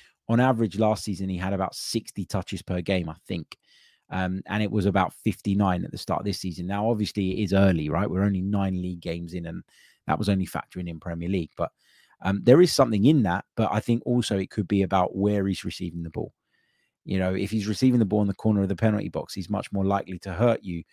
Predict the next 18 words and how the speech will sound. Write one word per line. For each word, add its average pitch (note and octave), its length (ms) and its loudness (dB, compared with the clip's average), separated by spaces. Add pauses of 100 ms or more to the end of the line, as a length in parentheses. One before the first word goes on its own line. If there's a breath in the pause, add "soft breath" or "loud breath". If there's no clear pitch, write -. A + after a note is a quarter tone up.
(320 soft breath)
than G#2 140 0
if G2+ 100 0
he's F#2 180 -4
receiving F#2 380 0
it F2 160 -4 (160)
inside F#2 380 -4
the - 80 -16
centre G2 260 -2
circle. F2+ 380 -10
So - 160 -6
there G2 180 4
are, F2+ 100 0 (540 soft breath)
um, G2 420 4 (480)
y-, - 140 -12
you G#2 400 -2
know, G2+ 140 4
there G2 180 4
are F#2+ 260 4